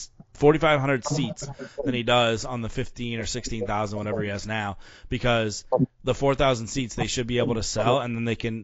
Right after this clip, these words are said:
they can, there'll be a, a, a, a bidding war for them because they can, like, yeah, there's only four thousand seats, but they will be able to charge a little bit more, and they'll be a third or a fifth of the concessions that they currently have, so it's a lot less staff, a lot less maintenance, a lot less all, all this stuff, security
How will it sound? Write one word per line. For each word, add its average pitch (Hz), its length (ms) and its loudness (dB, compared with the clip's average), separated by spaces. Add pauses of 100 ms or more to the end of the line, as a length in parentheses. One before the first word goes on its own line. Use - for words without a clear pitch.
(140)
they 113 140 -2
can, 110 420 -6
there'll 123 140 2
be 117 180 0
a, 113 80 2
a, 107 460 -4
a, - 120 -4 (160)
a 127 100 -2
bidding 120 320 0
war 98 160 -6
for 104 280 -8
them - 160 -6 (100)
because 113 260 -4
they 110 140 -2
can, 107 460 -4
like, 113 180 -4
yeah, 123 140 4
there's 117 160 2
only 120 100 -2
four 120 180 -2
thousand 107 360 -4
seats, 127 240 -6
but 104 180 -6
they 110 140 -4
will 107 240 0
be 117 140 -4
able 107 160 -2
to 98 60 -6
charge 113 360 -2
a 107 40 -8
little 110 140 -4
bit 107 100 -6
more, 113 320 -2 (160)
and 120 240 2
they'll 120 60 0
be 113 380 -4 (420)
a 117 80 2
third 123 460 6
or 110 100 2
a 104 60 0
fifth - 300 -2
of 123 100 -2
the 117 100 -2
concessions 117 600 0
that 117 100 -2
they 113 80 -4
currently 117 340 0
have, 110 380 -2
so 110 120 0
it's 104 120 -8
a 110 60 -6
lot 104 180 -2
less 107 180 -6
staff, 110 520 -2
a 110 40 -2
lot 107 200 -2
less 104 180 -4
maintenance, 113 480 -2
a 113 60 -6
lot 104 180 -2
less 104 260 -4
all, 110 300 -2
all 107 180 -4
this 104 160 -12
stuff, - 400 -14
security 117 680 -4